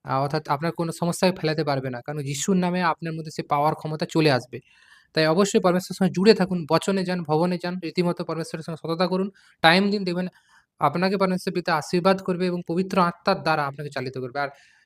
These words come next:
যদি পবিত্র আত্মার বশে চলেন তাহলে কেউ আপনার কোনো সমস্যাতে ফেলতে পারবে না। সবাই আপনার কি হবে? পায়ের নিচে থাকবে যিশুর নামে। পরমেশ্বরের ধন্যবাদ, পরমেশ্বর সেই পাওয়ার ক্ষমতা আপনাদেরকে দিক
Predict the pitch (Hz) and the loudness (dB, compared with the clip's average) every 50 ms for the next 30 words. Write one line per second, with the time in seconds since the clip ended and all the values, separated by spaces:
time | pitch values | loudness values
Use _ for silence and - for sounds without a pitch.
0 | _ - - 165 165 202 180 190 190 190 - 202 185 185 - 190 160 165 160 - | _ 0 0 2 2 4 2 2 2 2 2 0 0 2 0 0 0 0 0 0
1 | 226 - - 190 165 165 165 160 - 165 165 170 175 180 _ _ _ - - 202 | 0 2 2 0 0 0 -4 -2 0 0 2 2 0 -2 _ _ _ -2 0 2
2 | 208 208 190 175 156 151 170 170 180 190 190 190 _ _ _ _ _ _ _ _ | 4 4 4 4 2 2 0 0 -2 -2 -2 -6 _ _ _ _ _ _ _ _
3 | _ _ _ _ _ _ _ _ _ - 175 170 156 - - 160 156 - - 143 | _ _ _ _ _ _ _ _ _ -4 -4 -2 -2 -4 -4 -6 -6 -6 -6 -6
4 | 135 135 135 127 131 131 123 120 120 123 - - - 175 175 196 202 190 180 180 | -2 -2 -2 -2 -2 -2 -4 -6 -8 -16 -12 -4 -2 2 6 6 8 6 6 4
5 | 196 196 190 - 214 202 185 151 117 - _ _ _ _ - - 147 147 147 151 | 2 -2 0 2 4 4 4 4 0 -4 _ _ _ _ 0 0 2 2 2 0
6 | 151 151 - 147 - 123 120 127 127 135 139 - - 190 170 151 135 123 123 123 | -2 -2 -4 -6 -6 -6 -8 -10 -10 -10 -8 -4 -4 -2 -2 -2 -2 -4 -4 -6
7 | 143 151 165 156 - 180 180 175 156 160 165 170 170 190 190 190 _ _ _ _ | -6 -6 -6 -6 -4 -2 -4 -2 -4 -6 -6 -4 -2 -2 -4 -4 _ _ _ _
8 | _ _ _ - 160 175 185 180 - 190 - - 190 190 - 170 165 175 185 190 | _ _ _ -2 0 0 2 2 2 0 2 2 0 4 6 6 6 8 6 4
9 | 185 185 - 180 180 - 185 170 175 170 165 180 - 175 147 143 190 208 208 | 2 0 -2 -4 -4 -2 -2 -4 -4 -4 -6 -6 -6 -6 -6 -4 -4 -4 -4